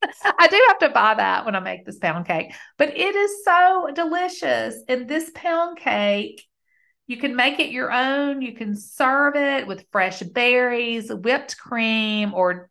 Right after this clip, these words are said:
a drizzle of some kind of glaze. It's also easy to customize with different flavorings or add-ins, such as lemon zest, almond extract,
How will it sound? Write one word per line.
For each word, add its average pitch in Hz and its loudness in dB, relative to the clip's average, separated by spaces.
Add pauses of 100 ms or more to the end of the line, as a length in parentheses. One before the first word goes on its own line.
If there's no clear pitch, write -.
(100)
a 185 -4
drizzle 247 -2
of 202 -2
some 208 -8
kind 190 -10
of 175 -12
glaze. 220 -2
It's 202 -18
also 240 2
easy 214 -8
to 202 -8
customize 196 -4
with 190 -12
different 208 -4 (100)
flavorings 240 -2
or - -4
add-ins, 196 -2 (300)
such 196 -4
as 190 -6
lemon 247 -2
zest, 202 -2 (120)
almond 226 -2
extract, 185 -4